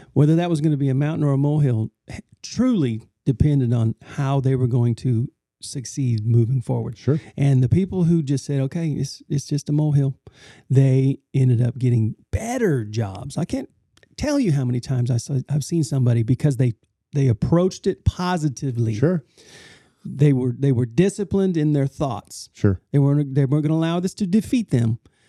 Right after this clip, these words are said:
Speaker 1: They ended up better off. That's how this thing works.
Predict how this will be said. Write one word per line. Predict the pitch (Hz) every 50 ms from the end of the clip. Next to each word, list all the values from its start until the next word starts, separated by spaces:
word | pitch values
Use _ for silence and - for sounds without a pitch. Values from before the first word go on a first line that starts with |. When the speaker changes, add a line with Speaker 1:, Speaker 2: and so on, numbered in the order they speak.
| _ _ _ -
Speaker 1:
They | 151 147 151 156 156 - -
ended | 196 202 202 196 196 175 151
up | 165 151 - -
better | 143 123 120 - 180 190 190 185 180 180 170 _ -
off. | 170 190 185 165 151 - - - - - _ _ _ _ _ _ _ _ _ _ _ _ _ _ _ _ -
That's | 151 165 185 -
how | - - 180 180 180
this | 170 180 175 -
thing | - - 185 185 185 175
works. | 160 165 180 - - - - - -